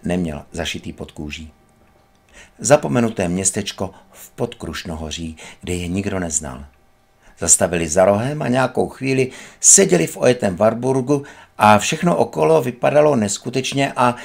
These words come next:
jinak, než jak si doma nakreslili. Čabyho bratr měl za úkol sedět za volantem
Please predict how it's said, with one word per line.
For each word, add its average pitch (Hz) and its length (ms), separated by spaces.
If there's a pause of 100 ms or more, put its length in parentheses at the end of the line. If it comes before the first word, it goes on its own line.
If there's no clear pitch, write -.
(160)
jinak, 156 460 (160)
než 95 160
jak 95 160
si 92 140
doma 85 200
nakreslili. 78 720 (1200)
Čabyho 202 360
bratr 127 360
měl 143 240
za - 220
úkol 69 540 (280)
sedět 123 360
za 113 120
volantem 80 720